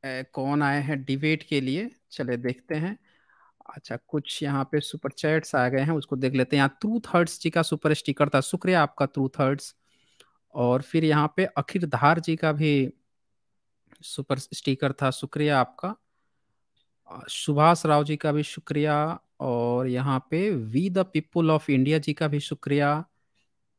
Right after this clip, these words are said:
फिर यहाँ पे, अ, रविकांत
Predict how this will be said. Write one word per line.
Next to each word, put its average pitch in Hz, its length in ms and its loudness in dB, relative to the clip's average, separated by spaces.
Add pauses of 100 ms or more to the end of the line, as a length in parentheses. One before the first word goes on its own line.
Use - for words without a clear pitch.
(300)
फिर 147 160 -2
यहाँ 143 460 -2
पे, 156 340 0 (340)
अ, 131 200 -2
रविकांत 175 760 0